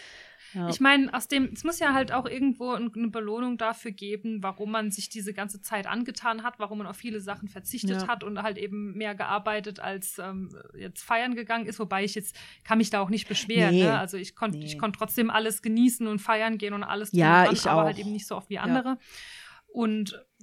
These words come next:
Speaker 2: deswegen, es macht sich dann schon
Speaker 1: Ja, das
Speaker 2: bezahlt,
Speaker 1: stimmt.
Speaker 2: ne? Und ich meine, in dem Moment will man diesen, ich nenn's jetzt mal auch wirklich Luxus, weil viele haben diesen Luxus nicht, muss man ja auch immer noch
Speaker 1: Ja,
Speaker 2: sagen,
Speaker 1: das
Speaker 2: dass, dass
Speaker 1: stimmt.
Speaker 2: viele nicht in der Lage sind, so einkaufen zu gehen.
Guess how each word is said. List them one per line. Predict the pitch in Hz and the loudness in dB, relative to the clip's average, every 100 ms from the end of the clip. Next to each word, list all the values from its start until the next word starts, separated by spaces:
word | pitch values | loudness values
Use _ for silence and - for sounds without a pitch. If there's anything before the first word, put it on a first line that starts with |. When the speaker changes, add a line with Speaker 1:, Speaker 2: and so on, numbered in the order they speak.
| - | -16
Speaker 2:
deswegen, | 190 - 196 240 | -14 -8 2 2
es | 196 | 2
macht | 196 - | -4 -4
sich | 240 | -6
dann | 202 | -6
schon | 190 220 196 | -4 -6 -4
Speaker 1:
Ja, | 175 185 | -4 -2
das | 185 | -2
Speaker 2:
bezahlt, | 180 | -2
Speaker 1:
stimmt. | 202 | -2
Speaker 2:
ne? | 233 | 0
Und | 214 | 0
ich | 214 | -2
meine, | 226 226 | -2 -2
in | 220 | -2
dem | 226 | -2
Moment | 233 226 208 | 0 -2 -2
will | 220 | -2
man | 220 | -2
diesen, | 208 220 233 226 - | -4 0 0 0 -6
ich | - 190 | -16 -4
nenn's | 240 226 | -2 -2
jetzt | 196 220 | -8 -4
mal | 220 208 | 0 0
auch | 208 - | -2 -2
wirklich | 247 233 - | -4 -4 -6
Luxus, | 214 226 - 247 - | -6 -6 -8 -8 -4
weil | 220 | -4
viele | 220 226 208 | -4 -6 -2
haben | 226 | 2
diesen | 240 254 240 | 2 2 0
Luxus | 226 - 254 240 | -2 -4 -8 -2
nicht, | 247 254 - - - _ | 0 0 -2 -18 -20 _
muss | 247 - | -2 0
man | 214 | 0
ja | 202 | 2
auch | 202 - | 0 -2
immer | 233 226 | -4 -2
noch | 226 | 2
Speaker 1:
Ja, | 196 | 2
Speaker 2:
sagen, | 220 226 233 | 2 0 -2
Speaker 1:
das | 214 | -4
Speaker 2:
dass, | - | -6
dass | 202 | -6
Speaker 1:
stimmt. | 208 220 | -6 -6
Speaker 2:
viele | 208 | -6
nicht | 214 220 | -6 -6
in | |
der | 202 | -4
Lage | 202 196 | -4 -4
sind, | 196 214 | -8 -8
so | 196 | -6
einkaufen | 185 202 - 202 208 | -6 -6 -6 -4 -4
zu | - 190 | -6 -8
gehen. | 208 220 | -6 -6